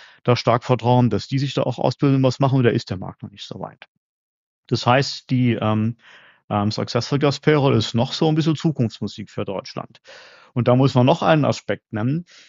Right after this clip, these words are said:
Die S A P hat ja, ich müsste jetzt lügen, ich weiß gar nicht auswendig, ähm, irgendwas, ähm, siebenundfünfzig, achtundfünfzig, neunundfünfzig Landesversionen mittlerweile in der Payroll, die wir anbieten. Und jetzt kann sich jeder natürlich vorstellen, wie lange es dauert, bis die S A P die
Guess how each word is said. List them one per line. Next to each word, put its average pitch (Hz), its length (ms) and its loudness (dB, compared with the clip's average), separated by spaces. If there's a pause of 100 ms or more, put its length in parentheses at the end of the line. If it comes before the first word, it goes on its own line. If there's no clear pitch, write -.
(100)
Die 120 80 2
S 123 160 0
A 120 60 2
P 135 220 2
hat 127 200 2
ja, 123 160 6
ich 113 120 0
müsste 120 240 -2
jetzt - 120 -4
lügen, 120 180 0
ich - 80 -6
weiß 110 180 0
gar 113 140 0
nicht 110 140 -4
auswendig, 117 640 -2
ähm, 107 260 -4
irgendwas, 120 580 2
ähm, 104 320 -2 (300)
siebenundfünfzig, 127 1300 -2
achtundfünfzig, 120 720 -2
neunundfünfzig 120 680 2
Landesversionen 113 640 0
mittlerweile 107 440 0
in 104 80 -2
der 101 120 -4
Payroll, 110 420 -2
die 98 160 -10
wir 98 120 -6
anbieten. 104 520 -8 (800)
Und 127 140 0
jetzt 123 180 2
kann 127 160 2
sich 117 180 -2
jeder 127 200 4
natürlich 117 300 0
vorstellen, 135 540 0 (500)
wie 120 100 2
lange 117 220 4
es - 180 -4
dauert, 139 400 2
bis 139 160 -4
die 131 140 0
S 120 180 0
A 117 80 2
P 135 320 0
die 143 280 -6